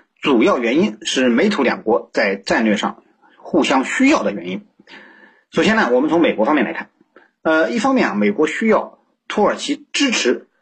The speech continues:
瑞典和芬兰加入北约，使北约再次得到扩张。由于北约的盟约规定啊，吸收新成员必须所有的北约成员国同意，而土耳其呢，则明确表示出反对这两个北欧国家的加入。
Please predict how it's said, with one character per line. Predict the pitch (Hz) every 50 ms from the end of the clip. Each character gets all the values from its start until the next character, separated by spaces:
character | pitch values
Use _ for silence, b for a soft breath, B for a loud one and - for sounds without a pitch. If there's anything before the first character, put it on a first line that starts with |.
| _ _ _ _ _ _ _ _ _
瑞 | - 254 269 208
典 | - 110 95 92
和 | 107
芬 | - - 240 247
兰 | 196 123 117 104 - _
加 | - 185 196
入 | 196 165 120
北 | 107 90
约， | 92 120 160 - - - _ -
使 | - - - 117 127 139 - -
北 | - 127 90
约 | 92 123 156 160 - - -
再 | - 190 127 104
次 | 104 - -
得 | - 101
到 | - 92
扩 | - - - 104
张。 | 117 131 - - - _ _ _ _ B B B B B B
由 | 190 220 226
于 | 240 226
北 | - 151 123
约 | 120 151 175
的 | 170 160 147 139 131
盟 | 120 135 160 190
约 | 202 185
规 | - 190
定 | 190 190 294
啊， | - - - _ _ _ -
吸 | - - - 165
收 | 160 160
新 | 156 - - 226 214
成 | - 175 147
员 | 127 113 135 - - _ -
必 | - 143 127
须 | - - - 143 147 - - B B B B B
所 | B - - - - 147 190 240
有 | 262 180 120 107
的 | 131 143 - - -
北 | - 90
约 | 98 113 123
成 | 120 123 117
员 | 113
国 | 104 110
同 | - 90 98
意， | 127 135 - _ _ _ _ _
而 | - 165 170 165
土 | - - 240
耳 | 190
其 | 160 - 143
呢， | 135 135 117
则 | 104 - 123
明 | 110 101 101 120 165 196
确 | 208 214 208 131
表 | - - 104 - -
示 | - - 110
出 | 104 117 123 123 -
反 | - - - 92 92 98
对 | 123 139 123
这 | - - 156
两 | 123 104 92 101
个 | 117 107
北 | - - - 87 85
欧 | 101 120 110
国 | - 110
家 | 107 101
的 | -
加 | - 151 139
入。 | 156 165 160 -